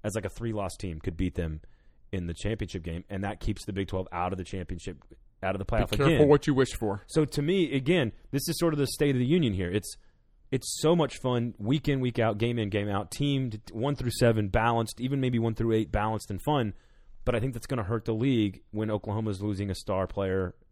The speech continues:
Speaker 1: in Baker Mayfield. I think it hurts the league when it comes to the national landscape.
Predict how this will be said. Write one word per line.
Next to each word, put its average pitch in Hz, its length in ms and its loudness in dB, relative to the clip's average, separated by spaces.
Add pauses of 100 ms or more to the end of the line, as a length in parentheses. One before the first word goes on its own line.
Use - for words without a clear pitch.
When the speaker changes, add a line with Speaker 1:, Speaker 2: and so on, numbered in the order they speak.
(120)
Speaker 1:
in 90 180 -8
Baker 92 240 -4
Mayfield. 107 400 0
I 98 60 -6
think 110 160 -6
it 95 80 -8
hurts 104 240 -6
the 113 80 -2
league 110 220 0 (200)
when 110 140 0
it 104 40 -6
comes 98 220 -4
to - 100 -12
the 117 60 0
national 98 460 -2
landscape. 156 440 -2